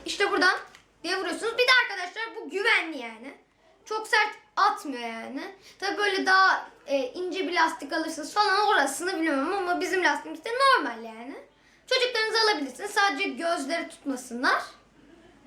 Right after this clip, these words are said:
Lastik güzel. Ay bu tabanca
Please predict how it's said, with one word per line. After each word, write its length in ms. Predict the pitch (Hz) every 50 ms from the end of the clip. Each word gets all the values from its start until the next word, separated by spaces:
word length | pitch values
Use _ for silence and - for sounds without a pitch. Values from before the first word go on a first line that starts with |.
| - - - _ _ _ _ _ _ -
Lastik 340 | 622 605 508 - - - -
güzel. 640 | - 679 679 659 698 659 605 539 494 415 330 - -
Ay 220 | 330 359 320 302 277 277 -
bu 220 | 480 523 - - -
tabanca 380 | 392 349 330 330 339 339 554